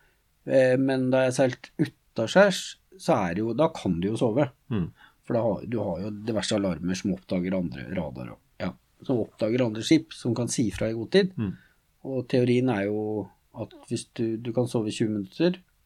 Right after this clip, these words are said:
Speaker 1: og så våkne, for da, det er den tiden det tar fra et, fra et stort fartøy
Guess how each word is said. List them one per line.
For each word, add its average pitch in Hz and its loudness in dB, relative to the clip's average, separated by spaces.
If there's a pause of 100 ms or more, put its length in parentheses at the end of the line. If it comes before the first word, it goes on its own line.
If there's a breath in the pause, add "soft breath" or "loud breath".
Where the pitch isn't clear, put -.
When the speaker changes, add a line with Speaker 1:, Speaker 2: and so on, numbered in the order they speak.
(920)
Speaker 1:
og 117 -2
så - -4
våkne, 117 -2
for 131 -4
da, 113 4 (640)
det 123 -2
er 110 -2
den 107 -4
tiden 104 -2
det 107 -4
tar 104 -2
fra 101 -4
et, 95 -6 (680 soft breath)
fra 135 -4
et 117 -4
stort 98 -2
fartøy 104 0